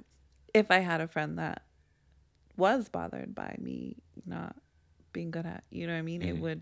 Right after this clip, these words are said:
Speaker 1: take me to put in, be a little bit more conscious of it.
Speaker 2: Right.
Speaker 1: So, yeah, I agree with, I like it.
Speaker 2: We love Carolyn.
Speaker 1: Yeah, we do.
Speaker 2: She's got her shit
Speaker 1: Caroline.
Speaker 2: together.
Speaker 1: I know.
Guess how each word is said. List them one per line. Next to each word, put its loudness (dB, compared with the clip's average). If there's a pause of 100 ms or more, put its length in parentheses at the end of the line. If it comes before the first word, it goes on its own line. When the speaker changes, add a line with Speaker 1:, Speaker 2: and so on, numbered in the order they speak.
(160)
Speaker 1:
take -10 (600)
me -4
to -8 (380)
put -10
in, -8
be -6
a -2
little -4
bit -2
more -6
conscious -10
of -10
it. -10 (160)
Speaker 2:
Right. -2 (960)
Speaker 1:
So, -8 (380)
yeah, -8 (800)
I -6
agree -10
with, -12 (640)
I -6
like -8
it. -10 (200)
Speaker 2:
We -2
love -6
Carolyn. -14
Speaker 1:
Yeah, -6
we -10
do. -14 (720)
Speaker 2:
She's -14
got -2
her -4
shit 2
Speaker 1:
Caroline. 0
Speaker 2:
together. -2
Speaker 1:
I -12
know. -12